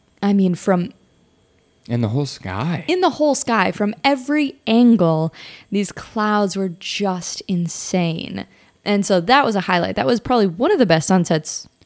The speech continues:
Speaker 2: Yeah,
Speaker 1: I've
Speaker 2: and
Speaker 1: ever seen.
Speaker 2: I've seen clouds change and reflect different colors in this, but the whole sky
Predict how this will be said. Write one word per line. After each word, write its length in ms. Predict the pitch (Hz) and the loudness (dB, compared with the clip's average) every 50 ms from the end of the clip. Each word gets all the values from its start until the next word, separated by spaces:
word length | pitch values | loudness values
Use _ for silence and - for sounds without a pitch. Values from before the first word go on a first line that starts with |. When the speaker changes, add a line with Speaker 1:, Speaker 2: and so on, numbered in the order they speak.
| _ _ - | _ _ -6
Speaker 2:
Yeah, 300 | 113 107 113 127 123 - - | -2 0 0 0 0 -2 -2
Speaker 1:
I've 120 | - 156 185 | 0 2 4
Speaker 2:
and 80 | 208 220 | 4 4
Speaker 1:
ever 180 | 196 190 185 | 2 0 -2
seen. 480 | - - - 185 208 294 339 240 - - | -4 -2 0 2 4 4 4 2 0 -2
Speaker 2:
I've 220 | - 120 139 143 - | -4 -6 -6 -6 -6
seen 240 | - 170 143 120 | -6 -6 -6 -6
clouds 460 | 113 - 117 104 101 101 101 98 101 - | -6 -2 -2 0 0 0 -2 -2 -4 -6
change 500 | - 160 151 147 143 143 143 131 117 110 | -4 -4 -2 -2 -2 -2 -4 -4 -4 -4
and 100 | 92 95 | -4 -4
reflect 420 | 92 - - - - 123 123 - | -6 -8 -8 -10 -10 -8 -8 -6
different 280 | 139 127 - 123 117 - | -6 -6 -4 -4 -4 -2
colors 320 | - 107 107 107 107 104 | -2 -2 -2 -2 -2 -2
in 80 | 107 104 | -4 -4
this, 160 | 101 101 - | -6 -6 -6
but 240 | - 113 110 - - | -6 -8 -6 -4 -4
the 100 | 104 101 | -4 -4
whole 520 | 101 - - - - 120 113 113 110 107 | -4 -8 -10 -6 -2 0 2 2 2 0
sky 480 | - - - - - - 87 87 87 | -4 -8 -10 -8 -6 -6 -6 -6 -8